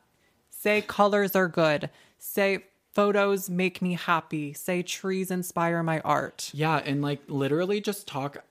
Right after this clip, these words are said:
Speaker 1: If
Speaker 2: I
Speaker 1: you're
Speaker 2: guess
Speaker 1: asked,
Speaker 2: you just
Speaker 1: yeah.
Speaker 2: made me thought. You just made me thought.
Speaker 1: <laughs>
Speaker 2: You just made me think, if you're ever in, like, a presentation like that, just talk about, like, if you need to ramble, like, did you ever, like, say, like, how, if there was a picture on screen of his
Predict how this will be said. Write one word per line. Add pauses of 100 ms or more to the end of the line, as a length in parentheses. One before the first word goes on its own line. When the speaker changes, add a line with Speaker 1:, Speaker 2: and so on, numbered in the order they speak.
(380)
Speaker 1:
If
Speaker 2:
I
Speaker 1:
you're
Speaker 2:
guess
Speaker 1:
asked,
Speaker 2:
you
just
Speaker 1:
yeah.
Speaker 2:
made
me
thought. (360)
You
just
made
me
thought. (280)
Speaker 1:
<laughs> (220)
Speaker 2:
You
just
made
me
think,
if
you're
ever
in,
like,
a
presentation
like
that,
just
talk
about,
like, (360)
if
you
need
to
ramble,
like, (140)
did
you
ever,
like,
say,
like,
how, (160)
if
there
was
a
picture
on
screen
of
his